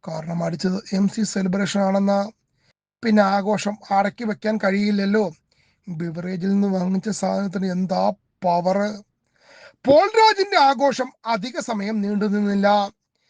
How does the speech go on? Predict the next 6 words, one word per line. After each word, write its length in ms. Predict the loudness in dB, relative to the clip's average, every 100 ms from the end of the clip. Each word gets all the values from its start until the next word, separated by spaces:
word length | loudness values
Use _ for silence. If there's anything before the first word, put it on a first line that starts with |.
| _ _ -12
ജാമ്യത്തിൽ 680 | -2 0 2 2 -2 -6 -14 -10
ഇറങ്ങിയ 340 | -8 -4 -4 -4 _
പോൾ 160 | -6 -4
രാജിനെ 420 | 2 2 2 -4 -6 -4
വാളയാർ 420 | 0 2 2 0 -2
പോലീസ് 300 | -6 -8 -10